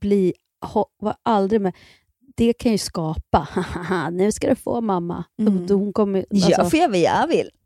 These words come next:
Speaker 1: Ja, exakt. Men sen sa hon i och för sig att,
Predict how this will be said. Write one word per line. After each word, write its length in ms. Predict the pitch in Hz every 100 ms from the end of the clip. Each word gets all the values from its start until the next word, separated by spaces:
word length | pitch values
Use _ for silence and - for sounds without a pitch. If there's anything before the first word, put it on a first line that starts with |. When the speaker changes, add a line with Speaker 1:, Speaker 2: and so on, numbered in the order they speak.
| -
Speaker 1:
Ja, 400 | 196 185 175 180 175 196 - - - -
exakt. 800 | 190 - - 165 - - - - _ _
Men 140 | 180 196
sen 200 | 233 220
sa 220 | - 185
hon 180 | 175 175
i 140 | - 175
och 60 |
för 80 | 175
sig 220 | - 170
att, 180 | 165 -